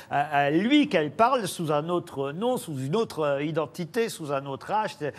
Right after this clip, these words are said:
euh, et il y a une véritable passion qui naît, mais une passion, euh, virtuelle, sans qu'ils se rencontrent, entre, euh, cette femme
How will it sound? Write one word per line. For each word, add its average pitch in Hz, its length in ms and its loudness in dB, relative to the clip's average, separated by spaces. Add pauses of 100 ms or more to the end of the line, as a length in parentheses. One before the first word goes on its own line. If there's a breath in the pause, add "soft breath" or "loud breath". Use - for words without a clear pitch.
(180 loud breath)
euh, 135 260 -4
et 147 100 -4
il 156 40 2
y 156 60 2
a 151 60 0
une 147 420 -6
véritable 175 840 0
passion 254 600 -2
qui 185 140 -8
naît, 302 280 4
mais 220 60 -6
une 170 100 -8
passion, 165 380 -4 (300 loud breath)
euh, 143 160 -2
virtuelle, 175 440 -2
sans 175 140 -4
qu'ils 160 220 -8
se - 100 -8
rencontrent, 143 580 -4
entre, 151 320 -4 (280 loud breath)
euh, 139 100 -2
cette 151 240 -4
femme 156 240 2